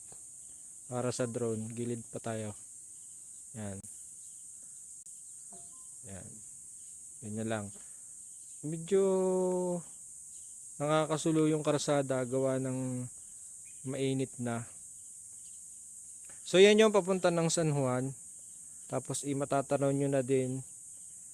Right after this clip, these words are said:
yung, ah, solar power plant. Ipaling lang natin ng konti.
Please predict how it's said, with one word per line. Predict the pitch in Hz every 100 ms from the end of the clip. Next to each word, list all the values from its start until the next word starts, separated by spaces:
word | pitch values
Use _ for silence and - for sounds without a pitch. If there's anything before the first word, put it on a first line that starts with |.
| - -
yung, | 135 135 135 135 131 127 127 127 127 131 - - - - - - - - - - -
ah, | 123 120
solar | 131 127 127
power | 120 120 117 117
plant. | 117 110 110 - - - - - -
Ipaling | - 123 117 117
lang | 117 113
natin | 110 110
ng | 107
konti. | 104 98 101